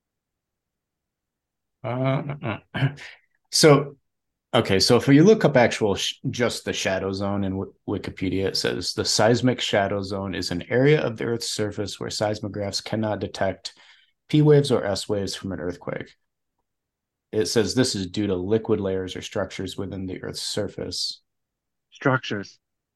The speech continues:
Speaker 1: Most recognized shadow zone is due to the core mantle boundary, where P waves are refracted and S waves are stopped at the liquid outer core, which is what they think, obviously, 'cause they haven't gone down that far.
Speaker 2: Mm-hmm.
Speaker 1: But,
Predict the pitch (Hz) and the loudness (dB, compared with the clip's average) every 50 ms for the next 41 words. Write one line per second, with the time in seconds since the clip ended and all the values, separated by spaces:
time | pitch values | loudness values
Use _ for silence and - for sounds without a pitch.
0 | - - 135 127 131 135 131 - 131 123 117 - 117 98 104 104 104 101 95 - | 0 4 6 6 6 6 4 4 4 4 4 2 0 -2 -2 0 0 0 -2 -2
1 | - 107 98 95 98 95 - - 98 95 95 92 85 - - 98 95 - - 87 | -2 -2 -2 -2 -4 -4 -6 -6 -6 -6 -6 -8 -8 -8 -8 -8 -8 -8 -8 -10
2 | - - - - - 117 113 110 110 104 104 101 101 98 92 - 101 92 87 90 | -10 -10 -10 -6 0 2 2 2 2 0 -2 -4 -6 -6 -6 -6 -6 -4 -2 -2
3 | 90 92 92 90 87 92 95 92 92 95 92 - _ _ _ _ _ _ _ _ | -2 -2 -4 -6 -6 -6 -6 -6 -6 -8 -10 -12 _ _ _ _ _ _ _ _
4 | _ - - 110 95 90 87 - - - - 170 185 170 156 147 147 135 - - | _ -6 -4 -2 0 0 -2 -4 -6 -6 -2 0 2 4 6 6 6 4 2 -2
5 | - _ _ - 113 110 104 101 - - - 98 95 - - - 101 92 90 - | -8 _ _ -2 -2 0 -2 -4 -2 0 0 0 0 -2 -4 -8 -8 -8 -8 -10
6 | - 107 87 - - 95 90 - - 101 95 92 85 - - - - - - - | -10 -12 -10 -6 -6 -6 -6 -6 -6 -6 -6 -6 -6 -6 -6 -6 -4 -4 -2 -2
7 | 80 - - - - - - _ _ _ _ _ _ _ _ _ _ - 113 98 | -2 -2 -4 -6 -10 -18 -18 _ _ _ _ _ _ _ _ _ _ -2 -2 0
8 | - - 98 95 95 98 95 - - 107 101 87 - 98 95 90 90 87 85 - | 0 0 -2 0 0 -2 -2 -2 -2 -2 -2 0 0 0 0 0 0 -4 -6 -4
9 | - - - - - - - - 110 - - 113 - 147 147 147 135 120 - - | -4 -4 -2 -4 -4 -6 -4 -4 -2 -2 -2 0 2 2 4 4 4 2 2 0
10 | - _ - 196 - 90 82 - - - - 113 104 95 92 87 - 95 95 90 | -2 _ 0 0 0 0 -4 -8 -4 0 2 2 4 2 2 0 0 0 -2 -2
11 | - 104 104 104 101 98 95 90 87 90 87 87 87 92 98 98 92 85 76 - | -2 -2 0 0 0 0 0 -2 -2 -2 -2 0 0 2 2 2 0 -2 -6 -8
12 | - - - - 64 65 - - _ - _ _ _ _ _ _ _ _ _ _ | -8 -6 -4 -4 -2 -4 -4 -8 _ -20 _ _ _ _ _ _ _ _ _ _
13 | _ _ _ _ - 123 110 113 113 110 110 110 _ _ _ _ _ _ _ _ | _ _ _ _ -8 -4 -4 -4 -4 -6 -8 -14 _ _ _ _ _ _ _ _
14 | _ _ _ - 110 104 104 95 90 87 87 - | _ _ _ -2 2 4 4 4 4 2 0 -2